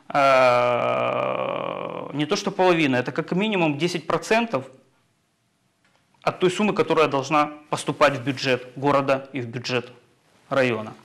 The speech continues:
Поэтому поверьте, что над этим мы работаем,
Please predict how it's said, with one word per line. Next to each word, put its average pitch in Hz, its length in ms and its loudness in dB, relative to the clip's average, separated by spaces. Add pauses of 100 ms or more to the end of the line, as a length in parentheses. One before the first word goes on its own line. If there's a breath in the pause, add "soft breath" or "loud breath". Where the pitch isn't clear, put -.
(380 loud breath)
Поэтому 202 420 4 (140)
поверьте, 196 360 4
что 175 240 2
над 165 200 2
этим 175 200 2
мы 175 140 4
работаем, 165 720 4